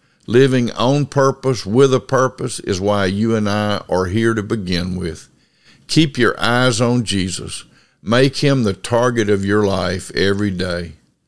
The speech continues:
God has a purpose for each of us to follow Jesus,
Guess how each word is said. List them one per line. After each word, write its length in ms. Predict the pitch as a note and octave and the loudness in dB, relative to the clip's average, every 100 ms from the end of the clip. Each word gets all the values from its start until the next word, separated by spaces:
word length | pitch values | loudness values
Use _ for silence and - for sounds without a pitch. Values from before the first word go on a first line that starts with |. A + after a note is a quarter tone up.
| _ _ _ _ _ _ | _ _ _ _ _ _
God 380 | A#2 B2 D3 D#3 | 0 2 2 2
has 240 | C#3 C#3 | 2 2
a 80 | B2 | 2
purpose 480 | - B2+ A#2+ - A#2 | 2 2 2 -2 -6
for 200 | - - | -6 -6
each 260 | - G#2+ - | -2 -2 -2
of 140 | E2 | -4
us 400 | E2+ F2 F2+ - - _ _ _ | -2 -2 -6 -12 -16 _ _ _
to 140 | G2 | -6
follow 480 | F2 G#2+ A2 A#2+ B2 | -2 0 2 2 0
Jesus, 680 | F#2+ F#2+ F#2+ F2 E2 - - | 0 -4 -4 -6 -10 -12 -18